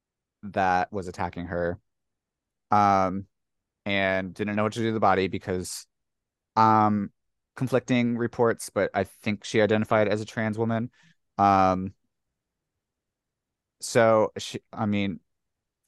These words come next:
she didn't know what to do, so she hid the body. Um, it is believed it happened in the sixties, um, mid to late sixties, because they found a beer.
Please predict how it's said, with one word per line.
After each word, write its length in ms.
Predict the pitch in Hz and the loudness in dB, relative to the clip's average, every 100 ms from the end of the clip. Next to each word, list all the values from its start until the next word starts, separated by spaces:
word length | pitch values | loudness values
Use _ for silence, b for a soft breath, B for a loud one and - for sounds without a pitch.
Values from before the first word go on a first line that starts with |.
| _ | _
she 140 | - 110 | -8 -4
didn't 120 | 110 | 0
know 60 | |
what 120 | 107 107 | 0 -2
to 60 | |
do, 200 | 92 92 | 0 0
so 160 | 90 104 | -2 -4
she 160 | 98 98 | -4 -4
hid 120 | 98 | -4
the 60 | |
body. 360 | 92 90 87 90 - _ | 0 2 2 -2 -6 _
Um, 400 | 123 120 120 113 - _ | 4 6 6 4 -2 _
it 140 | 120 120 | 0 2
is 180 | 123 117 | 2 -2
believed 480 | 120 113 123 139 | -4 -2 -2 -2
it 80 | 123 | -4
happened 560 | 113 113 - 107 107 95 | -2 -4 -2 -6 -6 -8
in 140 | 107 101 | -6 -6
the 100 | 90 | -6
sixties, 840 | - 107 - 151 165 202 - - _ _ _ _ | -6 -8 -6 -6 -4 -6 -12 -20 _ _ _ _
um, 400 | 101 95 95 95 92 | -2 0 0 -2 -2
mid 220 | 107 104 | -4 -2
to 140 | - 104 | -2 -2
late 340 | 101 98 - | 0 0 -2
sixties, 580 | - 107 - 127 135 - | -6 -6 -6 -6 -6 -10
because 600 | 104 - - 104 98 101 | -12 -8 -2 0 0 -4
they 140 | 98 | -6
found 280 | - 101 101 | -2 -4 -2
a 140 | 101 | -4
beer. 520 | 92 98 98 104 107 | -6 -4 -2 0 -2